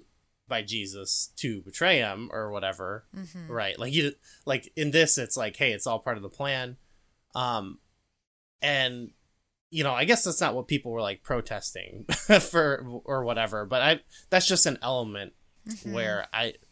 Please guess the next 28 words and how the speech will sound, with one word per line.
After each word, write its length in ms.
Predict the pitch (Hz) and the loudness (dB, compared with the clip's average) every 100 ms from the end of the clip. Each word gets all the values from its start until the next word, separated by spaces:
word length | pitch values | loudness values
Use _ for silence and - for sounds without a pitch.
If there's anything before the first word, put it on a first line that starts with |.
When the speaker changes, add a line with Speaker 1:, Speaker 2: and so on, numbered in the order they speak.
| - - - | -20 -20 -12
Speaker 1:
like, 220 | 117 117 | -4 -4
for 180 | - 127 | -4 -6
my 200 | 110 110 | -4 -4
example, 520 | 98 101 113 110 107 | -4 -6 -8 -6 -8
where 140 | 98 104 | -8 -8
it's 160 | - | -6
like, 260 | 113 104 - _ _ _ _ _ _ | -4 -4 -8 _ _ _ _ _ _
yeah, 280 | - 208 120 | 0 4 4
like, 240 | 113 127 131 | 2 -4 -4
it's 200 | 139 - | -6 -4
not 220 | 180 - | -6 -4
like, 300 | 131 117 - _ _ - | -4 -4 -10 _ _ -16
<sighs> 380 | - - - - | -16 -18 -20 -8
I 60 | 202 | -2
don't 100 | 151 | -2
know, 160 | 101 | -2
it's 180 | 113 - | -2 -2
not, 160 | 170 - | -2 -4
like, 240 | 120 117 _ | -6 -8 _
a 80 | 123 | -12
hundred 520 | - - 135 131 123 | -8 -4 -4 -6 -12
percent, 560 | - - - 120 117 - | -10 -6 -4 -6 -8 -14
like, 280 | 110 107 92 _ _ _ _ _ _ _ _ _ - | -8 -6 -8 _ _ _ _ _ _ _ _ _ -18
you 100 | 104 | -8
have 200 | 127 117 | -6 -6
to 340 | - 107 92 - | -6 -8 -8 -10
interpret 640 | 113 110 139 117 107 98 - _ - | -12 -8 -8 -6 -6 -8 -12 _ -10
it 180 | 113 | -10